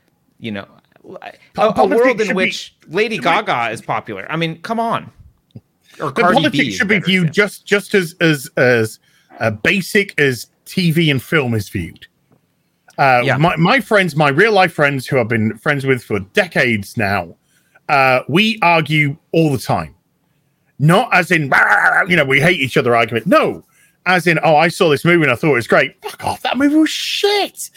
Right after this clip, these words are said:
Speaker 2: What did you like about, how did you like that? You know, uh, but we, you know, but we have our things that we have in common. You know, we have commonalities in as much as that we like movies.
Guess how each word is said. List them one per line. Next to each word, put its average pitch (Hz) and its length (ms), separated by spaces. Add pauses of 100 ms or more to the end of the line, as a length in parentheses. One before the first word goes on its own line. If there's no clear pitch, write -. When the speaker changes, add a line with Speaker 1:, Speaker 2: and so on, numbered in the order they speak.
(280)
Speaker 2:
What 370 180
did 370 160
you 370 120
like 370 240
about, 359 300
how 403 240
did 381 140
you 392 160
like 359 200
that? - 80
You 226 80
know, - 140 (340)
uh, 180 240 (180)
but 208 180
we, 226 120
you 254 60
know, 202 100
but 175 180
we 277 100
have 339 180
our 269 120
things 214 260
that 220 100
we 170 80
have 170 120
in 131 120
common. 202 600
You 185 100
know, 185 140
we 220 140
have 180 240
commonalities 180 640
in 151 100
as 139 60
much 147 240
as 135 80
that 156 140
we 220 120
like 202 520
movies. 120 720